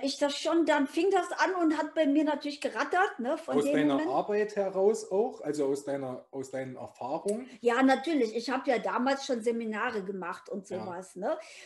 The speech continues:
Speaker 1: Und ich hab auch schon gecoacht. Also ich hab auch Vorträge gemacht und, äh,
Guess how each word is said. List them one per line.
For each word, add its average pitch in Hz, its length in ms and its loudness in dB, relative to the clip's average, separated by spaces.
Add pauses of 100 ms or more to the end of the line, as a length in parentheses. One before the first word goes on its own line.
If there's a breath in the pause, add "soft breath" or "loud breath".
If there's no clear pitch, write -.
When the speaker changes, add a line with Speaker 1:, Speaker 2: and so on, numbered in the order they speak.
(160 loud breath)
Speaker 1:
Und 220 200 2
ich 214 140 -4
hab 220 160 0
auch 226 120 0
schon 220 200 -4
gecoacht. 202 680 2 (1160 soft breath)
Also 190 220 -4
ich 180 180 -2
hab 170 200 -8
auch 185 120 -4
Vorträge 220 640 2
gemacht 196 540 -8
und, 190 520 -8
äh, 180 320 -2